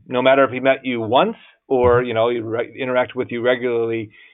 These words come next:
He knew your name, and he often knew your kids' names and, uh, and would ask about them by name.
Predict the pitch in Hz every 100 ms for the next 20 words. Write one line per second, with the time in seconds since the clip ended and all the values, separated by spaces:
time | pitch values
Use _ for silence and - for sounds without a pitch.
0 | _ 160 165 156 156 147 139 147 151 143
1 | 143 147 156 180 175 151 151 135 - 185
2 | 147 135 123 117 143 147 _ _ _ _
3 | 143 135 135 135 127 127 127 135 139 143
4 | 143 - 110 101 110 110 104 117 127 127
5 | 113 98